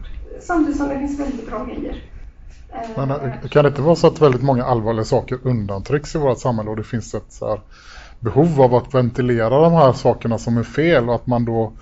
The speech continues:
Speaker 2: eh, försöker undantrycka det här från statligt håll genom att kalla det för hot och hat och, eh, rasism och alla de här epiteten då?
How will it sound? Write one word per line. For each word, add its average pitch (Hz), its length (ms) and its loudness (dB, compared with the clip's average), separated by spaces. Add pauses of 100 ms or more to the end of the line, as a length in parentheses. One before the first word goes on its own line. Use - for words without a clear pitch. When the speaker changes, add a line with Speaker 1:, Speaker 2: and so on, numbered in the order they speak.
(500)
Speaker 2:
eh, 123 120 -4
försöker 131 340 -2
undantrycka 127 640 2
det 160 60 8
här 135 100 6
från 117 480 0
statligt 113 480 -4
håll 107 220 -4
genom 110 180 -4
att 104 80 -8
kalla 104 300 -4
det 110 60 -8
för 127 140 -6
hot 117 360 -8
och 113 100 -4
hat - 420 -4
och, 107 420 -4
eh, 110 320 -6
rasism 107 480 -8
och 113 60 -2
alla 110 140 -6
de 107 140 -6
här 110 240 -6
epiteten 117 680 -8
då? 113 180 -6